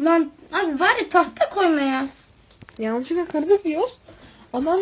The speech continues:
Speaker 2: diyor, "Şey koyma." diyor.
Speaker 1: Hayır, yani tahta koyma diyor. Ben bunu hangi taşla yaptım? Kum taşı.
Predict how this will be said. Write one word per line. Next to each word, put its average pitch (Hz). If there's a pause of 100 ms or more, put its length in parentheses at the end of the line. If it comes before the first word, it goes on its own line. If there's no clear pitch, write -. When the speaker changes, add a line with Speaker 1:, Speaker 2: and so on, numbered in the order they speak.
Speaker 2:
diyor, 427
"Şey 370
koyma." 320
diyor. 202 (400)
Speaker 1:
Hayır, 311
yani 254
tahta 339
koyma 247
diyor. 226 (3250)
Ben 247
bunu 262
hangi 277
taşla 247
yaptım? 294
Kum 262
taşı. 247